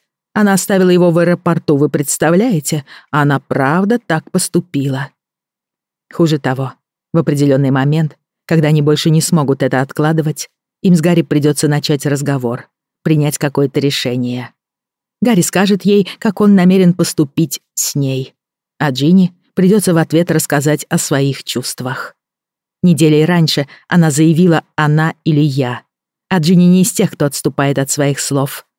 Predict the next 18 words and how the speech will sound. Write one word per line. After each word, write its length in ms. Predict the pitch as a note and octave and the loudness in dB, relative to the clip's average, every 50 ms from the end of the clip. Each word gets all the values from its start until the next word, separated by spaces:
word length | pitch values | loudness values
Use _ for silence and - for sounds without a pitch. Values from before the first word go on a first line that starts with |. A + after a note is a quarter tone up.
| _ _ _ _ _ _ | _ _ _ _ _ _
Что 200 | - - - F3+ | -12 -4 0 2
если 240 | E3 D3+ - D#3+ C#3+ | 2 2 2 0 0
Гарри 360 | C#3 C3+ C3+ D3 D#3 D#3 - _ - | 0 0 0 0 -2 -2 -6 _ -6
выбрал 340 | - E3 F3+ C#3+ D#3 D#3 D3+ | -2 0 0 2 2 0 0
ее, 420 | D3 C3 D#3+ F3+ D3+ D3 C#3+ B2+ B2 - - - - | 2 2 0 0 2 2 0 0 -2 -6 -14 -10 -2
эту 220 | - F#3 - - | -2 -2 0 0
его 300 | D#3+ C3+ D#3+ D#3 C#3+ D#3+ | 0 0 2 2 2 2
новую 440 | D#3 D3+ D3+ D3 C#3+ B2+ D3+ D#3+ E3+ | 2 2 2 0 0 0 2 2 2
дочку? 640 | D#3+ C#3+ D3 C3 A#2 - - - - B2 B2+ - _ _ _ _ _ _ _ | 2 0 -2 -2 -2 -4 -8 -6 -6 -8 -8 -8 _ _ _ _ _ _ _
Что 180 | - - - E3+ | -12 -4 -4 -4
если 220 | F3 E3 - C#3+ | -2 0 -2 -2
скажет, 380 | - - - D#3 E3 E3 D#3 - | -2 0 -2 -2 0 0 -2 -4
что 180 | - - D3+ | -4 -6 -6
все 240 | - - - - E3 | -6 -4 -2 0 0
это 180 | E3+ E3+ - D3 | 0 0 0 -2
время 320 | C#3+ D3+ D3+ D#3+ E3 E3+ | 0 2 2 2 4 4
любил 340 | E3 E3+ D3+ E3+ E3+ E3+ F3 _ | 2 2 2 2 2 0 -2 _
Кэти? 500 | - - D3+ B2 - - - B2+ - - | -4 -4 -4 -4 -4 -8 -8 -8 -8 -10